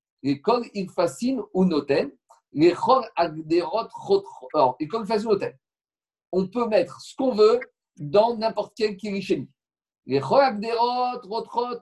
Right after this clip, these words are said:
ou noten. De la même manière, on peut mettre tout ce qu'on veut dans des kli rishon, dans des marmites qui sont bouillantes. Chutz midavar sheyesh bo chometz vetzir. Sauf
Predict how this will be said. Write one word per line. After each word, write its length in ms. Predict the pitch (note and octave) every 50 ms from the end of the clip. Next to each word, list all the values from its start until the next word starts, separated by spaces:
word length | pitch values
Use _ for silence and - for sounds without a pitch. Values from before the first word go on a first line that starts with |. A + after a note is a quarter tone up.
| _
ou 140 | - G#3+ G#3
noten. 320 | G3+ G3 F3 - C3 - - _ _ _ _ _ _
De 120 | C3+ D3 D#3+
la 120 | F3+ G3 G#3
même 180 | A#3 A#3+ A#3
manière, 340 | A3+ A3+ A3 A3 A3 G#3 F#3+
on 120 | F3+ E3 C#3+
peut 180 | - F#3+ G3
mettre 280 | F#3+ F3+ E3+ - - - - -
tout 120 | D#4+ E4+
ce 100 | - - -
qu'on 180 | - B3 A3
veut 220 | F#3 G3 F#3+ E3 C#3
dans 180 | B2 D#3+ D#3+
des 180 | D#3 D#3 D#3 C#3+
kli 300 | - - - G#3+ G#3+ G3
rishon, 440 | D#3 D#3+ C#3 C3 - B2 C#3+ G3+ G#3+ -
dans 140 | D3+ C#3+ C#3+
des 100 | D3+ D3+
marmites 380 | D#3 D#3+ D#3+ E3 D#3+ D#3 -
qui 80 | - -
sont 160 | - C3+ C3+
bouillantes. 420 | B2+ B2 C#3 C#3 D#3 D#3+ - - _ _ _ _ _ _ _ _ _ _ _
Chutz 380 | - - A#3 F4 F#4 - - -
midavar 480 | B3+ A#3+ G#3+ F3+ - - - A3+ A3+ -
sheyesh 300 | - - G#3+ G3 F3+ F#3
bo 120 | A3 G#3+
chometz 300 | - G#3+ G3+ G#3+ G3 F3
vetzir. 400 | E3 C#3+ - - C3+ B2+ - -
Sauf 340 | - - - - D4 D4+